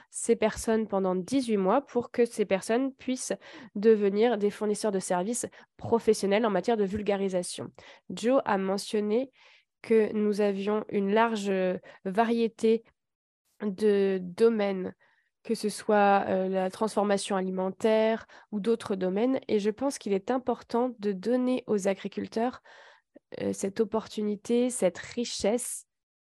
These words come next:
qui permet aux agriculteurs de décider ce qu'ils veulent regarder. Donc, ces jeunes entrepreneurs sont également formés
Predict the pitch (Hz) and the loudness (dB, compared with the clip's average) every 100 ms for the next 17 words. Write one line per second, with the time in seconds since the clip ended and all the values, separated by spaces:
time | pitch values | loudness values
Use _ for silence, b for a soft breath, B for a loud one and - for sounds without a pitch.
0 | _ _ _ - - 240 - 254 233 226 | _ _ _ -12 -6 -6 0 0 0 0
1 | 226 226 226 b b b _ _ - 262 | 0 0 -4 b b b _ _ 0 2
2 | 262 - _ - 202 202 196 214 202 202 | 2 0 _ -12 -2 0 0 0 0 2
3 | 226 247 233 208 190 208 214 180 233 262 | 4 2 2 0 2 0 -2 0 2 0
4 | - 233 233 202 208 208 196 196 180 180 | 0 -2 0 -2 0 0 0 -2 -2 -4
5 | 180 226 262 - - 220 196 214 240 233 | -2 -2 -2 -8 -4 -2 0 2 2 0
6 | 208 - 202 196 208 262 - 208 196 196 | -2 -4 -4 -2 0 -2 -2 -2 0 0
7 | 196 196 190 - 233 226 185 254 | 0 -2 -4 -4 -2 0 0 -2